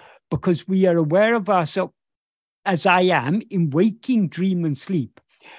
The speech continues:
But we are aware of ourselves as a person only in waking and dream. If this person were actually ourselves,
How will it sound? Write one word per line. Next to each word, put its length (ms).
But 120
we 200
are 100
aware 340
of 120
ourselves 500
as 140
a 60
person 680
only 340
in 140
waking 380
and 140
dream. 520
If 220
this 200
person 600
were 180
actually 540
ourselves, 560